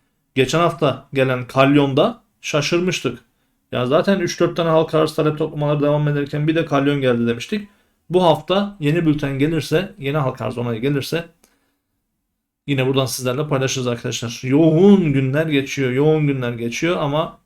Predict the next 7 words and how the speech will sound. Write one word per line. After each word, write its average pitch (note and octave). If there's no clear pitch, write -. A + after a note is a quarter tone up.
bir D3
ara D3
o C#3+
halka C#3+
arzlara D3
küstük -
dedik. D3